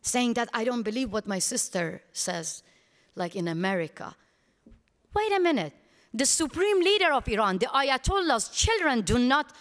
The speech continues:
some of them believe what they say. Would you bring them on T V to denounce the supreme leader of Iran? This Ayatollah's sister was against him. "But why you brought my sister?" "Because they wanna break me."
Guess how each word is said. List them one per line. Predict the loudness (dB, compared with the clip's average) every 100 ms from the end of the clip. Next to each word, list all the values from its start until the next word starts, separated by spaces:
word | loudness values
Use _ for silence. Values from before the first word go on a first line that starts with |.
| -20 -8
some | 0 2
of | 2 2
them | -2 -2 -6 -12 -4
believe | -2 2 0
what | 2 -2 0
they | -4
say. | -2 0 0 0 -8 -20 -20 _ -4
Would | -2 0
you |
bring | 0 2 2 2
them | 2
on | 0 -2
T | -2
V | -2
to | -2 -2
denounce | 0 2 2 0 -2
the | -4
supreme | -4 -2 0
leader | 2 2 2
of | 2
Iran? | 0 2 0 0 -6 -20 -20 -8
This | -2 -2 -4 -2
Ayatollah's | 2 2 0 0 0 2 0
sister | 0 -2 -2 0 0
was | 2 0
against | -2 0 0 2 2 0 -4 -10 -20 _ -6
him. | 0 0 -2 -6 _ _ _ _ -2
"But | -2
why | 2 2 2
you | 0
brought | 0 0 0
my | 0
sister?" | 0 0 0 0 -4 -6 -8
"Because | -4 -2 0
they | 0
wanna | 0 0
break | 0 -2 -2 0
me." | 0 0